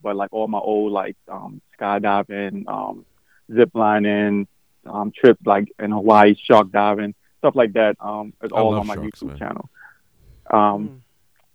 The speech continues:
Speaker 1: yeah. So he, you, you just never knew. Like I, I was like, and then when we hit the ground, he was like, um, I was scared to death that whole time.
Speaker 2: <laughs>
Speaker 1: I'm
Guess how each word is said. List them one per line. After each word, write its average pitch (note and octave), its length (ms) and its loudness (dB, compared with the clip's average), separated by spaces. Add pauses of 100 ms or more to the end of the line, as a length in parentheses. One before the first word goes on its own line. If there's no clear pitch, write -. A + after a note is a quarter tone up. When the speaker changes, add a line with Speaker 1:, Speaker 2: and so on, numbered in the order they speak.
Speaker 1:
yeah. D3+ 220 8
So D3+ 60 12
he, F#3+ 220 4
you, F3+ 420 4
you D#3+ 160 -2
just D#3 200 6
never C#3 220 0
knew. C#3 300 4
Like A2 180 4
I, B2+ 100 8 (160)
I D3 80 8
was D3 120 2
like, A#2+ 240 -10
and C3+ 120 -16
then C3+ 120 -10
when B2+ 160 -8
we C3 120 -8
hit C3 160 -4
the B2 80 -12
ground, C3+ 460 -2 (720)
he D3+ 140 -2
was C3 160 -4
like, A2 340 0 (640)
um, G#2+ 460 -10
I B2+ 80 0
was A#2 140 -4 (160)
scared A2+ 260 0
to G#2+ 60 -4
death G#2 280 -2
that G#2 120 -6
whole G#2 180 -2
time. G2 340 -14 (100)
Speaker 2:
<laughs> F#2+ 260 -14
Speaker 1:
I'm A2 220 -6